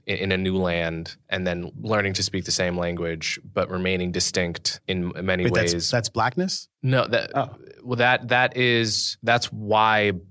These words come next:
Speaker 1: Black refers to a particular ethnic group in America rather than the other definition of it, which could be racial.
Speaker 2: But I mean,
Speaker 1: Right.
Speaker 2: I'm referred to as Black. My family is from Jamaica.
Speaker 1: Right.
Speaker 2: The, I'm not a, a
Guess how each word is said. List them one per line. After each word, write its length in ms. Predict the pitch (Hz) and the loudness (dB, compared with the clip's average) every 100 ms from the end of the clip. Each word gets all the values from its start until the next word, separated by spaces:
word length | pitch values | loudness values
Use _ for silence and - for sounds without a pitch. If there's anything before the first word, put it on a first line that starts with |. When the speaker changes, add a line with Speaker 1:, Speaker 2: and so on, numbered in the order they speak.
| _ | _
Speaker 1:
Black 400 | 104 101 98 98 | 0 4 4 2
refers 320 | 101 - 98 90 | -2 0 0 0
to 100 | 95 | -4
a 20 | |
particular 500 | 87 90 95 92 87 | -4 -4 -2 -2 -2
ethnic 320 | - 92 90 80 | -2 -4 -6 -6
group 260 | 78 71 | -6 -8
in 120 | - | -8
America 580 | 87 85 82 78 67 73 - | -4 -2 -2 -4 -6 -8 -6
rather 280 | 104 95 92 | 0 2 2
than 460 | 90 87 85 82 85 - | 0 -2 -2 -6 -12 -10
the 400 | 98 92 90 85 - _ _ - | -2 0 0 -2 -10 _ _ 2
other 200 | 127 120 | 4 4
definition 500 | 101 95 90 87 - | 4 2 0 -2 -2
of 60 | 87 | -4
it, 120 | 82 | -4
which 180 | 90 - | -6 -8
could 220 | 98 85 | -8 -6
be 280 | 90 82 80 - _ _ | -8 -8 -10 -16 _ _
racial. 540 | 95 92 92 - - _ - | -8 -4 -4 -6 -12 _ -4
Speaker 2:
But 80 | 131 | 0
I 60 | 127 | 2
mean, 100 | 117 | 4
Speaker 1:
Right. 120 | 127 | 4
Speaker 2:
I'm 120 | 170 | 4
referred 380 | 131 - 113 101 | 2 0 -4 -4
to 200 | 120 107 | -8 -8
as 120 | 104 98 | -10 -4
Black. 420 | 113 110 - _ _ - | 0 0 -4 _ _ -8
My 220 | 113 110 | -4 -2
family 380 | 113 117 107 104 | -2 -2 -2 -2
is 160 | 98 | -2
from 460 | - 104 101 101 98 - | -2 -6 -8 -10 -14 -12
Jamaica. 600 | 104 120 113 107 95 113 - - | -4 -2 0 -4 -6 -14 -18 -6
Speaker 1:
Right. 260 | 92 - - | -4 -4 -4
Speaker 2:
The, 140 | 104 98 - _ _ _ _ | -6 -8 -18 _ _ _ _
I'm 100 | 101 | -2
not 320 | 101 110 101 - | 0 0 -2 -6
a, 300 | 101 98 95 | -10 -10 -12
a 100 | 107 | -12